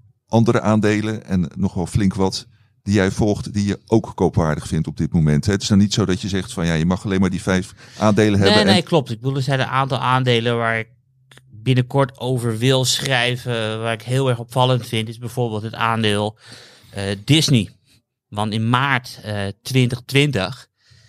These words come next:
Speaker 2: ging alles heel erg naar beneden. En even je voorbeeldje met, eh, met de A E X. We staan nu boven de, de zevenhonderd. Maar de A E X heeft dus drie tachtig, eh, gezien. Wat zoveel lager is dan nu. Maar kijk je dan bij, bij individuele aandelen.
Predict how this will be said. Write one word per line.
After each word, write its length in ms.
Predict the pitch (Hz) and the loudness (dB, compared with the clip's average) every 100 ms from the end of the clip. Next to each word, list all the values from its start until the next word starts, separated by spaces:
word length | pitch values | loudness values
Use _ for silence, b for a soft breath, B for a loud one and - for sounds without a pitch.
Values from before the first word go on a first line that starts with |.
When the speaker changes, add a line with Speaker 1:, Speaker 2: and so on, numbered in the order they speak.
| b b | b b
Speaker 2:
ging 180 | 120 123 | -6 -2
alles 340 | 135 117 107 | 0 0 -2
heel 300 | 117 127 127 | 2 4 4
erg 160 | 113 110 | 2 2
naar 200 | 117 110 | 0 0
beneden. 440 | 113 120 117 95 | 0 2 2 0
En 80 | 98 | -4
even 220 | 110 117 | -4 -6
je 100 | 110 | -8
voorbeeldje 640 | 107 127 117 110 110 120 | -8 -8 -4 -4 -6 -8
met, 260 | 117 107 - | -10 -10 -8
eh, 200 | 107 104 | -8 -6
met 160 | 110 110 | -6 -6
de 60 | |
A 280 | - 120 110 | -2 2 2
E 160 | 113 120 | 4 2
X. 100 | - | 0
We 60 | |
staan 200 | 107 113 | -6 -2
nu 120 | 113 120 | 0 2
boven 420 | 113 110 107 113 | 2 2 0 -2
de, 240 | 101 95 - b b | -2 -4 -8 b b
de 100 | 110 | -6
zevenhonderd. 880 | - 120 113 113 101 117 160 214 - _ b b b b | 0 2 2 0 -2 2 0 -2 -12 _ b b b b
Maar 220 | - 113 117 | -4 -2 0
de 160 | 117 | -2
A 200 | 117 117 | 0 0
E 180 | 110 117 | 2 0
X 200 | 123 - | -2 -6
heeft 220 | 104 104 | -6 -6
dus 160 | 95 104 | -10 -10
drie 240 | 107 117 | -4 -2
tachtig, 540 | 110 117 - 101 92 - | 2 0 0 -8 -6 -2
eh, 240 | 101 95 - | -2 -2 -6
gezien. 560 | - 127 120 117 95 b b b b | -2 0 2 0 -2 b b b b
Wat 200 | 107 104 | -14 -10
zoveel 640 | - - 131 151 131 120 | -4 2 4 4 2 0
lager 460 | 110 113 110 110 110 | 2 0 0 -2 -6
is 120 | 98 | -4
dan 200 | 107 101 | -2 -2
nu. 280 | 101 104 - b b b | 0 -2 -4 b b b
Maar 100 | - | -14
kijk 220 | 110 131 127 | -4 -2 -2
je 60 | |
dan 160 | 127 120 | -4 -2
bij, 240 | 117 113 | 0 0
bij 180 | 110 113 | 0 0
individuele 680 | 143 127 - 120 117 117 107 | 0 -4 -4 0 2 2 2
aandelen. 680 | 123 143 135 90 92 104 | 0 2 2 0 -2 -4